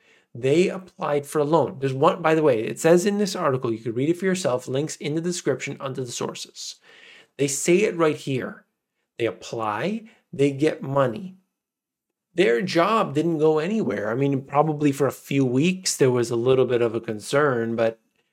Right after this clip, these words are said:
everybody started buying homes like crazy, and they were willing to pay anything. This is, like, one of the, had become one of the most lucrative jobs you can find, a real estate agent, a realtor. And what happened here?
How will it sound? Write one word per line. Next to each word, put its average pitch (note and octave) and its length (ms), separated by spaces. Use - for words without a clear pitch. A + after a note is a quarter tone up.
everybody D3 540
started C3 300
buying A#2+ 260
homes A#2+ 260
like B2+ 120
crazy, G3+ 600
and B2 100
they C#3 80
were C3+ 80
willing C3 220
to C3+ 80
pay C3+ 220
anything. F#3 500
This F3 240
is, - 400
like, B2 360
one C#3 180
of C3+ 100
the, C#3+ 100
had C#3+ 180
become C#3 300
one C3+ 120
of C3+ 40
the C3+ 60
most B2+ 200
lucrative C3 580
jobs B2 360
you B2+ 80
can A#2 160
find, D#3 320
a A2 40
real C3+ 180
estate - 300
agent, F#3+ 460
a - 60
realtor. - 580
And D#3 240
what F3+ 180
happened F3 520
here? G2 460